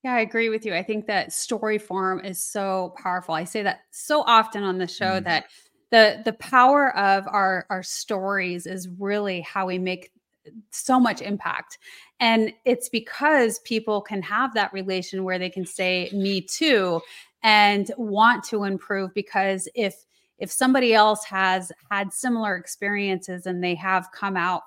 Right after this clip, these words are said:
Speaker 1: from it, you know, in a great way, then that gives us the empowerment that we can do it as well.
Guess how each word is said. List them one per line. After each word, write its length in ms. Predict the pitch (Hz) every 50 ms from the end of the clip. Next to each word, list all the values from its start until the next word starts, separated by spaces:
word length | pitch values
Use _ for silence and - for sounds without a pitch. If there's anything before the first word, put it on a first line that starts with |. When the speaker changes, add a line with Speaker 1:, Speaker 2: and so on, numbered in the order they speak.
| _
Speaker 1:
from 180 | - 190 185 175
it, 200 | 175 156 - - _ _ _ _ _ _ _
you 80 | - 185
know, 80 | 175 165
in 140 | - 190 190
a 60 | 185
great 440 | 180 - 196 202 208 208 190 - 185
way, 580 | 185 190 208 226 220 202 190 180 180 185 180 -
then 500 | 202 190 190 190 190 190 180 185 185 - - _ _ _ _ _ _ _ _ _ _ _ _ -
that 300 | 214 196 202 - 208 -
gives 260 | 247 240 240 226 226
us 320 | 233 196 190 190 - - -
the 300 | 226 202 196 196 180 -
empowerment 600 | 202 202 196 - - 202 196 208 208 202 190 175
that 100 | - 185
we 140 | 185 196 196
can 180 | - - 180 170
do 160 | 185 175 175
it 80 | 175 -
as 160 | 180 180 170 175
well. 340 | 185 185 175 151 151 -